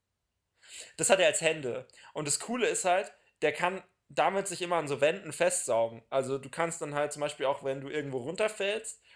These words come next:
und du's noch rechtzeitig schaffst, dann kannst du dich noch so an der Wand festsaugen und dann kannst du so hoch und ran,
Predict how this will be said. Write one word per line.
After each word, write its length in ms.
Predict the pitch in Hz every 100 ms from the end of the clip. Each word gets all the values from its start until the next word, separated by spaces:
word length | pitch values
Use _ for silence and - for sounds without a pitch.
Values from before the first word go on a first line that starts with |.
| -
und 160 | 156 147
du's 140 | -
noch 120 | 151
rechtzeitig 400 | 151 165 160 151
schaffst, 260 | 185 190 -
dann 80 | 147
kannst 260 | 160 160
du 40 | 147
dich 80 | 160
noch 100 | 151
so 100 | 147
an 60 |
der 120 | 135 131
Wand 180 | 156
festsaugen 540 | - 196 196 147 151 156
und 60 |
dann 100 | 147
kannst 220 | 151 139 151
du 40 |
so 280 | 131 139 - _
hoch 220 | 185 214
und 160 | 156 156
ran, 320 | 147 156 120